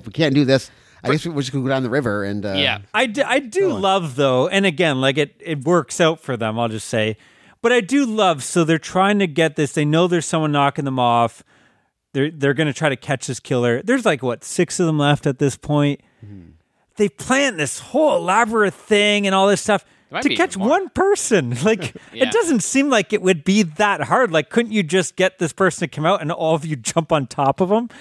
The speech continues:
Speaker 3: Uh, I, I don't know. I thought that was pretty funny. Like, it's this whole elaborate montage.
Speaker 2: I, I guess they don't
Speaker 3: It's like the Predator, like,
Speaker 2: Yeah.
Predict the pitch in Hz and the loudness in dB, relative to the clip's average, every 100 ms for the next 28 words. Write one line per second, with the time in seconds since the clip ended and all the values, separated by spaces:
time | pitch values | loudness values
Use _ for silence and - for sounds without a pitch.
0 | - - - 143 160 151 202 214 214 196 | -20 -20 -14 -4 0 2 0 0 2 2
1 | 165 202 190 - 165 - - 165 151 139 | 2 2 0 -2 -4 -6 -2 2 2 0
2 | - - - 151 156 139 135 165 139 - | -4 -14 -2 0 2 0 0 -4 -10 -10
3 | - 190 160 147 143 160 139 135 139 151 | -2 0 0 0 2 2 0 0 2 2
4 | 147 165 135 151 196 262 - 196 233 320 | 2 2 2 2 0 -2 0 0 2 2
5 | 302 233 - - 214 226 226 175 151 143 | 0 -2 -2 -2 0 2 2 2 2 0
6 | 131 151 135 | 0 0 -2